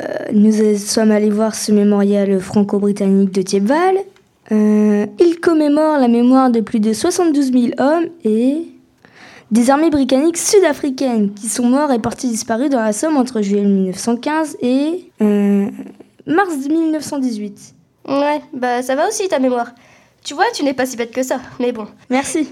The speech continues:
Speaker 1: mais ta mémoire est quand même la meilleure. Du coup, vu que t'es la meilleure, tu vas nous raconter ce qu'on a fait à midi, ok ?
Speaker 2: Euh, euh, oui, bien sûr. Nous sommes allés pique-niquer devant l'historial de la Grande Guerre à Péronne. Le seul inconvénient, c'est que le lac qui était à côté,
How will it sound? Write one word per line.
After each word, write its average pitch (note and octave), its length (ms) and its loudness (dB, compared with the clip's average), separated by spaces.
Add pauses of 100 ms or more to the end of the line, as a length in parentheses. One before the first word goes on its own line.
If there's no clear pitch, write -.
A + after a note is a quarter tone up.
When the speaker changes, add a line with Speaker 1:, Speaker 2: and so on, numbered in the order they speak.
Speaker 1:
mais A#3 140 0
ta A3+ 80 -2
mémoire A#3 300 0
est A3 80 -4
quand A3 80 -2
même G3+ 160 0
la G3 80 0
meilleure. A#3 340 -2 (260)
Du A3+ 200 0
coup, G#4 120 0 (380)
vu B3+ 160 -2
que B3+ 60 -12
t'es C4 100 -4
la G3+ 80 -2
meilleure, D4+ 340 -2 (140)
tu - 100 -8
vas C#4 80 0
nous C4+ 140 0
raconter C4+ 560 -2
ce C#4 60 -12
qu'on C#4+ 100 -4
a C#4 80 -2
fait C#4 140 -8
à D4 40 -8
midi, F4 320 -2
ok ? B3+ 120 -4
Speaker 2:
Euh, - 640 -10
euh, B3 520 -6 (120)
oui, D4+ 220 -2
bien C#4 100 -2
sûr. C5 160 -6 (800)
Nous D#4 80 -6
sommes E4 260 -4
allés E4 140 -4
pique-niquer F#4+ 480 -4
devant B3+ 160 -2
l'historial D#4 460 -4
de B3+ 80 -2
la A3+ 100 -4
Grande D#4+ 260 0
Guerre F4 220 -2
à C#4+ 60 -4
Péronne. G#3+ 400 -6 (400)
Le A#3+ 100 2
seul C4 220 0
inconvénient, B3 560 -4
c'est B3+ 160 -8
que A#3+ 100 -8
le A#3+ 80 -2
lac D#4+ 160 -2 (160)
qui B3+ 180 -8
était A#3+ 220 -6
à A3+ 80 -6
côté, C4 640 -6